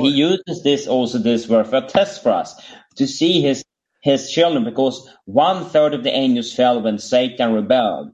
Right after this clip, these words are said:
Speaker 1: And then he probably also need to know, hmm, okay,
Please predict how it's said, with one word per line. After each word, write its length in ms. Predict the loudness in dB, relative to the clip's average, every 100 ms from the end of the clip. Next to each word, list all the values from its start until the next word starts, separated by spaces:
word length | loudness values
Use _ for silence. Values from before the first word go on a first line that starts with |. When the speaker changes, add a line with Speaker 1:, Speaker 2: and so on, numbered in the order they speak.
| _ _
Speaker 1:
And 160 | -4 2
then 220 | 2 0
he 140 | -6
probably 420 | -8 -2 0 2 0
also 240 | 0 -4
need 220 | -4 -4
to 100 | -4
know, 340 | 0 0 0 -4
hmm, 360 | -2 -2 -2 -8
okay, 460 | -2 2 2 0